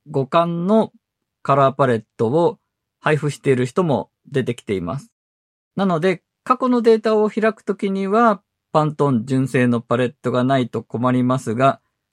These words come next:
今後データを作っていく上では、必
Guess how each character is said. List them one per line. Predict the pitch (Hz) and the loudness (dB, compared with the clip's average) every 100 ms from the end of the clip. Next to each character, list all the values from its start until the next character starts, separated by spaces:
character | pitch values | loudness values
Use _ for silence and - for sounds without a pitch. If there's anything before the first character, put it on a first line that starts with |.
| _ _ | _ _
今 | - 214 233 220 | 0 2 4 4
後 | 220 | 4
デ | 202 202 | 4 2
ー | |
タ | 202 202 | 2 -2
を | 196 | -2
作 | - 196 | -6 -6
っ | |
て | - 170 | -4 -4
い | - | -4
く | 165 156 | -4 -2
上 | 175 | -2
で | 170 | -2
は、 | 180 196 - _ _ _ _ _ | 2 2 0 _ _ _ _ _
必 | 165 | -2